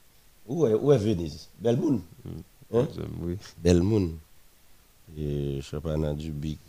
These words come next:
Speaker 1: euh, nous saluons toute, euh, famille, hein. Et bon.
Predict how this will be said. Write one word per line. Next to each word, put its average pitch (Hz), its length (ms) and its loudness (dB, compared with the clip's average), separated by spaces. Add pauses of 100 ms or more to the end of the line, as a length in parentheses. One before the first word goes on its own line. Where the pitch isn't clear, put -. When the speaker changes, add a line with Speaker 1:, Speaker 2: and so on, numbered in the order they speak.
Speaker 1:
euh, 69 440 -6 (280)
nous 80 380 -6
saluons 73 560 -6 (100)
toute, - 300 -16
euh, 69 300 -10
famille, 76 420 -8
hein. 92 80 -8 (1120)
Et 73 680 -8 (880)
bon. 82 220 0